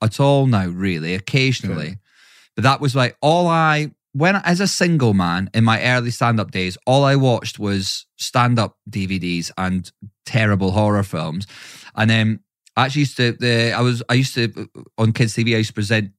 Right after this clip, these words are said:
Speaker 1: with Hacker the dog, and we lived together. And he loved really bad horror films as well.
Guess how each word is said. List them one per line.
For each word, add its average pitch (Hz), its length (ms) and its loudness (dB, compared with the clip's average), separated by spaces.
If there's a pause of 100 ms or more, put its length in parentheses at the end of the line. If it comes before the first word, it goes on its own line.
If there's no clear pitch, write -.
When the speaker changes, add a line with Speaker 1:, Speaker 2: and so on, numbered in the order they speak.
(120)
Speaker 1:
with 104 200 -6
Hacker 113 380 -2
the 104 100 0
dog, 117 280 0
and 98 140 0
we 110 120 2
lived 113 400 0
together. 85 520 -4 (460)
And 101 140 0
he 123 260 4
loved 113 560 0
really 101 460 0
bad 92 300 -2
horror 92 280 -2
films 87 380 -6
as 87 160 -8
well. 87 420 0